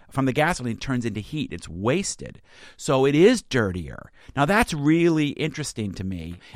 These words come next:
It made me completely change my view of something that I was very smugly assuming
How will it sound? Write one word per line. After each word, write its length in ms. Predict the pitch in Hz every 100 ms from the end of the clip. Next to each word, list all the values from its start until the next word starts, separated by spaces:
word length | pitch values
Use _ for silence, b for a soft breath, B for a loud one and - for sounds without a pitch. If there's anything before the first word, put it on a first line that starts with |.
| B
It 160 | 107 113
made 320 | 135 143 131
me 160 | 131 120
completely 520 | 117 117 175 - 135
change 460 | - 131 123 120
my 140 | 110 110
view 240 | 160 214
of 80 | 143
something 240 | 143 131
that 100 | 123
I 140 | 135 156
was 160 | 131
very 240 | 110 135 131
smugly 440 | - 139 139 123
assuming 680 | 113 - 147 147 113 98